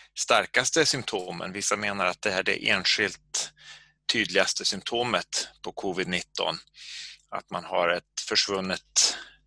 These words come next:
förlorat doftsinne. Så om man har det så är det bra att isolera sig själv. Om man plötsligt förlorar doft- och smaksinnet, så att maten inte smakar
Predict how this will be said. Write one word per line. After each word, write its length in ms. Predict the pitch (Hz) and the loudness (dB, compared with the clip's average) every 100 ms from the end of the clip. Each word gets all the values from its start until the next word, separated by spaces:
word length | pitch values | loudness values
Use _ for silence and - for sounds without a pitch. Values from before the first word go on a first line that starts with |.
| - | -8
förlorat 800 | 104 98 92 87 - _ - - - | -2 0 2 0 -2 _ -6 -6 -2
doftsinne. 640 | 110 - - - 117 113 92 - - - - - | 0 2 4 4 4 0 -6 -8 -12 -10 -10 -8
Så 160 | - - | 2 4
om 80 | 101 | 8
man 160 | 113 | 8
har 280 | 107 139 151 | 8 8 8
det 220 | 110 101 98 | 10 8 8
så 120 | 107 | 6
är 40 | |
det 80 | 98 | 6
bra 220 | 92 95 | 6 6
att 60 | 98 | 8
isolera 440 | 92 101 107 113 | 6 8 8 8
sig 160 | 107 107 | 8 6
själv. 300 | 98 85 87 - - - - | 6 6 4 -4 -12 -18 -10
Om 80 | 98 | 2
man 340 | 98 95 95 - _ - | 2 2 -2 -8 _ -2
plötsligt 400 | 104 - 98 - | 0 0 -2 -2
förlorar 640 | 101 110 120 104 90 - _ | 0 4 6 6 4 -4 _
doft- 300 | 104 - - | 6 6 4
och 60 | 110 | 4
smaksinnet, 720 | - 110 - - 120 110 - | 6 6 8 6 6 0 -4
så 120 | - | -4
att 100 | 92 | -2
maten 380 | 104 104 - - | 4 4 4 0
inte 220 | - - | -2 -2
smakar 540 | - 104 - - 87 | -2 0 0 2 0